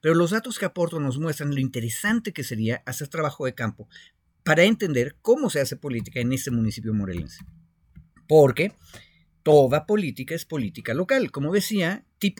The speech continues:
O'Neill, el famoso presidente de la mesa directiva de los diputados de Estados Unidos, el speaker,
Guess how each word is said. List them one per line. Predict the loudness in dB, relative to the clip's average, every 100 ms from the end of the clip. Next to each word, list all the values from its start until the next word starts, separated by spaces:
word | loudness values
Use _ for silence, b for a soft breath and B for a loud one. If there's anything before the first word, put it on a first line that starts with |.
| -4
O'Neill, | 0 2 0 -4 -8
el | -8
famoso | -4 -2 -2 -4
presidente | -6 -6 -4 -4 -2
de |
la | -2
mesa | -2 -2 -4
directiva | -4 -4 -2
de | -2
los | -4
diputados | -8 -14 -6 -4 -4 -8 b b b b -16
de | -12
Estados | -4 -4 0
Unidos, | 0 0 -4 -10
el | -14
speaker, | -14 -8 -8 -6 -8